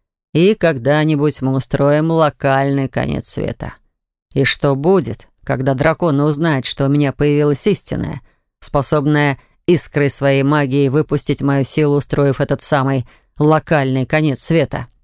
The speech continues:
Поэтому отец и Лайт сказали нам держаться друг от друга подальше. Не допускали наших встреч. Поэтому я не увидел, какой красавицей стала Аврора.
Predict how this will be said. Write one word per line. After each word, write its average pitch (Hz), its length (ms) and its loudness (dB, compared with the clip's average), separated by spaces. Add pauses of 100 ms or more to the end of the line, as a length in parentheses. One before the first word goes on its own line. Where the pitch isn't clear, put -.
(280)
Поэтому 160 460 2
отец 143 380 0
и - 20 4
Лайт 147 300 2
сказали 139 440 0
нам 135 220 0
держаться 139 560 0
друг 143 300 -2
от 131 120 -2
друга 127 280 -2
подальше. - 580 -4 (400)
Не 139 100 2
допускали 156 600 0
наших 139 340 -4
встреч. - 500 -4 (320)
Поэтому 156 520 0
я 151 160 2
не 151 120 0
увидел, 143 360 0
какой 143 260 0
красавицей 147 640 0
стала 143 340 2
Аврора. 143 380 0